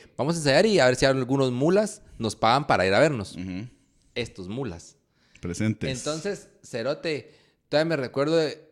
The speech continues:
Speaker 1: lo, lo, o sea, el punto culmen de esa mierda fue cuando empieza a decir, "Yo soy Dory".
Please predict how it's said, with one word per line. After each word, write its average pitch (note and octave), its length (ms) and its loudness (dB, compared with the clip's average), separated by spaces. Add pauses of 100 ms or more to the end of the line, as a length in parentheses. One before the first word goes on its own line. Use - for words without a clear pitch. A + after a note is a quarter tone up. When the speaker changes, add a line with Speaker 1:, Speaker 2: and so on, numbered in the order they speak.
(160)
Speaker 1:
lo, A#2+ 240 -6
lo, A2 300 -6
o G#2+ 60 -12
sea, A2 280 0
el G2 180 -8
punto - 640 -4
culmen D#3+ 360 0
de C3 80 -4
esa C3+ 120 -2
mierda E3 260 0
fue D3+ 100 -4
cuando C#3 280 -2
empieza A#2+ 360 -4
a A2+ 180 -6
decir, A#2+ 340 -6
"Yo C3 100 -12
soy F#3+ 140 -6
Dory". G#3 380 -8